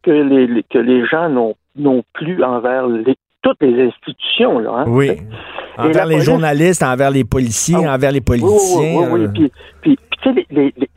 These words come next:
Speaker 1: les policiers, ce sont les, les, les premiers à se faire ramasser parce qu'on n'est pas capable de ramasser plus haut. Hein, on <laughs> s'entend. Tu sais, tu peux pas dire, on va ramasser les politiciens, on va faire ci, parce que quand t'es un kidam, euh, tu, tu, tu ramasses pas un, un, un,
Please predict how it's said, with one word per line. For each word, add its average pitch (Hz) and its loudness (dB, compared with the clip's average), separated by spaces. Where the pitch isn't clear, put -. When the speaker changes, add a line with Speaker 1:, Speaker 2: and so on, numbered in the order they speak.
Speaker 1:
les 123 -2
policiers, 160 -4
ce 151 -4
sont 165 0
les, 139 0
les, 120 0
les 120 0
premiers 151 0
à 139 -4
se - -18
faire 156 -2
ramasser 147 -2
parce 156 -4
qu'on 170 0
n'est 160 -2
pas - -6
capable 170 -6
de 151 0
ramasser 143 -2
plus 143 -8
haut. 135 2
Hein, 143 -2
on 131 -2
<laughs> - -8
s'entend. - -6
Tu 196 4
sais, 208 0
tu - -20
peux 165 -16
pas 175 0
dire, 170 2
on 160 -2
va 151 -2
ramasser 151 -2
les 151 -6
politiciens, 143 -2
on 165 -2
va 139 0
faire 131 -2
ci, 185 -12
parce 143 -2
que 135 0
quand 190 -2
t'es 156 -2
un 156 0
kidam, 156 -4
euh, 131 4
tu, 127 -2
tu, 110 -12
tu 160 0
ramasses 151 -2
pas 165 0
un, 127 2
un, - -6
un, 120 0